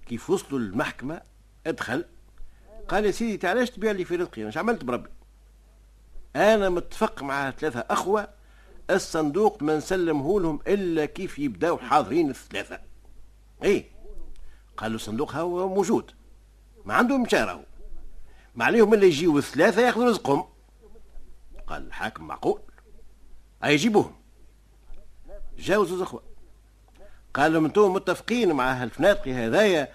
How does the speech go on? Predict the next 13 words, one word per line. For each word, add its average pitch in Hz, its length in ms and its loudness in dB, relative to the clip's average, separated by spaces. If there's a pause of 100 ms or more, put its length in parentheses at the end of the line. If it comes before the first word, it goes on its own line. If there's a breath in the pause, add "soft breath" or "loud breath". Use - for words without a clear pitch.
(180 loud breath)
ما 127 140 0
يسلم 143 340 0
لكم 165 180 -4
الصندوق 139 460 -2
إلا 131 120 0
كيف 123 260 -8
تحضروا 113 300 -4
ثلاثة 156 260 0
ماو؟" 135 200 4 (460)
قالوا: 87 160 -8
"نعم 147 200 2
يا 117 60 -2
سيدي." - 160 -14